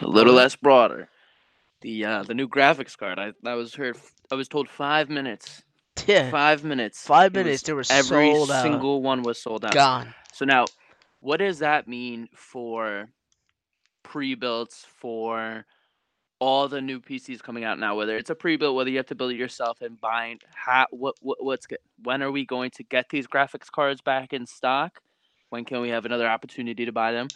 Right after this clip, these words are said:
Speaker 1: Are pre-built P Cs that are coming out soon that are being sold now, are they gonna come with the new graphics cards if they're all sold out? What, what's going on with all that? Speak. I know you could speak about this for hours,
Speaker 2: All right.
Speaker 1: so let's hear it.
Speaker 2: Well, interestingly enough,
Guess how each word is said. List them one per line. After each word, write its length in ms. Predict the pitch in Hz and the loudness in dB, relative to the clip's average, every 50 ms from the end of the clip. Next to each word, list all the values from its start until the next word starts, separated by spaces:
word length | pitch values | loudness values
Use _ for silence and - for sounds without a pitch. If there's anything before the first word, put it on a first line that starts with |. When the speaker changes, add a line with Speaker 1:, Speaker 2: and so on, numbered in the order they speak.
| _ _ _ - _ _ _ _ _ _ _ _ _ _ _ _ _ _ _ 120 | _ _ _ -20 _ _ _ _ _ _ _ _ _ _ _ _ _ _ _ 2
Speaker 1:
Are 100 | 120 123 | 2 2
pre-built 840 | - - 175 190 190 160 165 170 170 175 185 - - - - - _ _ _ _ _ _ | 2 2 4 4 6 6 8 8 8 8 6 2 -6 -14 -16 -18 _ _ _ _ _ _
P 200 | - 165 165 156 | -10 -8 -6 -6
Cs 580 | - - 170 165 165 165 170 180 185 175 - - | -6 -6 -6 -2 -2 -2 -2 -2 -6 -8 -6 0
that 180 | 147 131 131 | 2 2 2
are 80 | 123 127 | 2 0
coming 300 | - - 147 143 139 139 | -4 -4 -4 -4 -2 -2
out 260 | 135 139 139 135 - | -2 -2 -2 -2 -4
soon 380 | - - 156 147 147 151 160 156 | -10 -8 -6 -4 -4 -4 -2 0
that 120 | 135 120 | 0 0
are 180 | 113 107 107 - _ _ _ | 0 -2 -6 -8 _ _ _
being 200 | 151 143 135 123 | -8 -8 -8 -8
sold 320 | - - 147 127 127 117 | -10 -10 -10 -8 -8 -8
now, 260 | 117 110 110 120 123 | -8 -6 -4 -4 -4
are 100 | 120 113 | -4 -6
they 200 | 101 85 98 123 | -6 -6 -6 -6
gonna 180 | 131 143 135 139 | -4 -4 -6 -6
come 160 | 131 - 160 | -6 -8 -8
with 140 | 151 147 - | -8 -8 -8
the 60 | - | -8
new 160 | 160 151 147 | -8 -8 -6
graphics 440 | 139 147 143 147 156 170 - - - | -2 -2 -2 -2 -2 -6 -14 -18 -6
cards 220 | - 151 147 135 131 | -2 -2 -2 -2 -4
if 100 | 131 - | -8 -8
they're 160 | - 135 135 | -6 -4 -2
all 120 | 127 127 | -2 -4
sold 260 | - - - 123 117 | -4 -6 -8 -6 -2
out? 160 | 131 127 113 117 | -2 -2 -2 -2
What, 180 | 131 127 - | -4 -4 -4
what's 200 | 110 131 131 - | -6 -8 -8 -8
going 260 | - - 147 139 131 | -4 -4 -2 -2 -2
on 100 | 120 107 | -2 -4
with 140 | 101 92 - | -6 -8 -12
all 140 | - 78 80 | -18 -20 -20
that? 180 | 80 82 78 _ _ | -20 -20 -20 _ _
Speak. 500 | - - - - - - 139 104 95 - | -20 -20 -20 -20 -6 -6 -6 -4 -2 -4
I 80 | 113 | -4
know 140 | 117 127 131 127 | -2 0 -2 -2
you 220 | 131 123 127 127 | -2 -4 -4 -6
could 180 | - - 131 - | -8 -10 -14 -16
speak 300 | - - 151 135 - 143 | -10 -2 -2 0 0 0
about 260 | 127 127 120 127 - | 2 4 2 2 2
this 140 | - 127 - | -2 -8 -6
for 160 | - 120 113 | -2 0 2
hours, 120 | 98 85 - | 2 2 2
Speaker 2:
All 60 | 175 208 | 0 0
right. 80 | - | 0
Speaker 1:
so 80 | - 98 | 0 -4
let's 180 | 101 104 - | -4 -4 -6
hear 200 | - 117 107 101 95 | -4 -4 -2 -2 -2
it. 80 | - - _ _ - - - - - _ | -4 -6 _ _ -20 -20 -20 -20 -18 _
Speaker 2:
Well, 380 | - 170 180 170 160 151 - - _ _ _ _ _ _ _ _ _ - - | 4 6 8 8 8 6 2 -4 _ _ _ _ _ _ _ _ _ -20 -8
interestingly 520 | - 233 233 - 254 226 - 196 165 147 | -6 -6 -4 -2 -2 -4 -2 -4 -6 -8
enough, 360 | 135 151 185 175 135 - - | -4 -2 0 0 0 0 -4